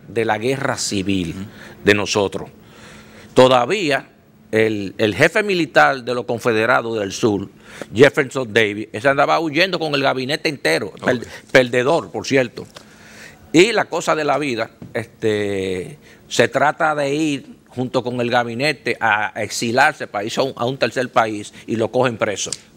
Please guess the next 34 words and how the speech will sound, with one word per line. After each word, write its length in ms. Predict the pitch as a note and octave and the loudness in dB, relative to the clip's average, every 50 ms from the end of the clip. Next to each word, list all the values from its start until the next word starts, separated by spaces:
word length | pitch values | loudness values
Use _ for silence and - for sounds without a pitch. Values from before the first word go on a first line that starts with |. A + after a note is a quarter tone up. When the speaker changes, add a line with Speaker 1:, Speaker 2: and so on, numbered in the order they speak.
| - - - - | -20 -20 -6 0
Speaker 2:
¿Cuáles 200 | C#3+ E3+ G3+ G3 | 0 0 0 0
fueron 160 | G3 F#3+ F#3 | -2 -2 0
los, 120 | F#3 F3+ | 0 -2
los 120 | D#3+ D#3+ D#3 | -2 -4 -6
motivos 420 | C#3 - - C#3+ C#3+ C#3 B2+ - | -6 -6 -6 -4 -4 -4 -4 -4
que, 380 | - B2+ A2+ G#2+ G2+ G2 F2+ - | -4 -4 -2 -2 -2 -2 -4 -6
que 60 | - | -6
marcaron 420 | G#2 G#2 G2 F#2 - A2+ A#2 A#2+ A2+ | -6 -6 -4 -2 -2 -2 -2 -2 -4
el 60 | G#2+ | -6
asesinato 540 | G2+ F2+ - A2 G2+ G2+ G2+ - A2 G#2 F#2+ | -6 -6 -6 -4 -4 -4 -4 -2 -4 -4 -4
de, 120 | F2+ E2+ | -6 -6
de 100 | D#2+ C#2+ - - - - - - | -8 -10 -12 -16 -20 -14 -6 -4
Speaker 1:
Lo, 80 | - D3+ | -2 -2
Speaker 2:
Lincoln? 80 | F#3+ - F#3+ | 0 2 2
Speaker 1:
el 100 | E3 F3 | 2 4
odio. 380 | G#3 F#3+ D3 A#2+ G#2+ F#2 E2 - - - - | 2 2 0 -2 -6 -8 -8 -12 -14 -14 -12
O 80 | G2+ | -8
sea, 220 | - - A#2+ A2+ A2+ | -4 0 0 0 2
recuérdate 680 | A#2+ A2 - C3 D3+ D3+ D#3 D#3+ D3+ - D3+ D3+ C#3 | 0 -2 -2 -2 -2 -2 -2 -2 -4 -4 -6 -6 -4
que 200 | C#3 C3 A#2+ A#2 | -4 -4 -2 -2
Abraham 320 | G#2 G2+ A2 A#2 A#2 B2 | -2 -2 -2 -4 -4 -4
Lincoln 440 | B2 A#2+ A#2 B2 B2+ - D#3 E3 D3 | -4 -4 -6 -6 -4 -4 -4 -4 -2
es 160 | A#2+ G#2+ G#2+ | -4 -2 -2
el 180 | G#2+ G#2+ G#2+ - | -2 -4 -4 -6
que, 400 | - - G#2 G2+ G2 F#2+ - - - - - - - - - - - - | -8 -4 -4 -2 -2 -4 -6 -8 -14 -20 -20 -20 -20 -20 -20 -16 -6 -2
primero, 500 | C3+ C3 B2 B2+ C3 C#3 C#3+ F3+ - - - - _ _ _ _ _ _ _ _ _ - - _ _ - - | 0 0 0 0 0 0 0 0 -2 -4 -10 -20 _ _ _ _ _ _ _ _ _ -20 -20 _ _ -10 -4
pri-, 220 | - B2 A#2 A#2 - _ - | -2 -2 -2 -2 -6 _ -8
re-, 180 | - - - - - | -4 -4 -4 -4 -6
re-, 140 | - A#2+ A#2+ - | -8 -8 -6 -2
recuérdate 560 | G#2+ G#2+ F#2+ - A#2 A#2+ C#3+ D3 D3+ D3+ C#3 | -2 -2 0 0 0 0 0 0 -2 -2 -4
que 140 | - C#3+ C3 | -2 -4 -2
Lincoln, 500 | B2+ C3 C#3 C3 A#2+ A2+ - D#3 E3 - - - - - | -2 -2 -2 -4 -4 -6 -6 -6 -6 -8 -12 -16 -12 -8
le-, 680 | - G#2 G2+ G2 F#2 F2+ F2+ F2+ - G2+ G#2 G2+ F#2 D#2+ | -4 -2 -2 -2 -4 -4 -6 -6 -6 -6 -6 -6 -6 -8
eh, 60 | - | -10